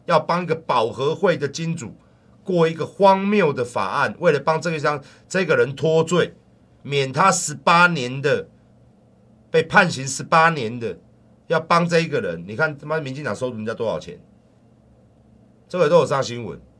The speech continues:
哦，不爽你再来告，可以把它洗成啊，馆长在污蔑我们，我们要告馆长。所以一个猪肉有没有毒？你又，你又怎么知道它到底有没有毒？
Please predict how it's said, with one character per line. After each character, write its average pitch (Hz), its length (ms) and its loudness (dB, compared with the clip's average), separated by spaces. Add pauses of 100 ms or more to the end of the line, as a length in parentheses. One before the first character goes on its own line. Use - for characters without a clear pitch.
(200)
哦， 87 300 -8
不 175 60 -6
爽 113 260 -4
你 98 60 -12
再 127 120 -4
来 101 140 -4
告， 87 280 -12 (1300)
可 220 180 4
以 226 40 10
把 185 120 8
它 208 80 8
洗 143 260 -4
成 120 240 -2
啊， 170 140 -4
馆 214 180 2
长 220 140 2
在 214 160 4
污 220 160 0
蔑 214 200 2
我 156 120 2
们， 151 160 0
我 147 80 0
们 180 100 -2
要 190 80 2
告 175 200 0
馆 143 180 -2
长。 104 220 -8 (680)
所 208 240 0
以 208 40 4
一 - 20 2
个 202 80 2
猪 196 200 0
肉 196 140 6
有 143 120 0
没 160 100 2
有 165 100 6
毒？ 92 340 -6 (1600)
你 117 140 -10
又， 147 240 0
你 131 140 -10
又 147 120 0
怎 107 120 -8
么 107 80 -10
知 123 120 -14
道 127 100 -4
它 120 140 -2
到 110 140 -4
底 90 80 -14
有 87 100 -10
没 90 100 -10
有 90 80 -12
毒？ 71 140 -20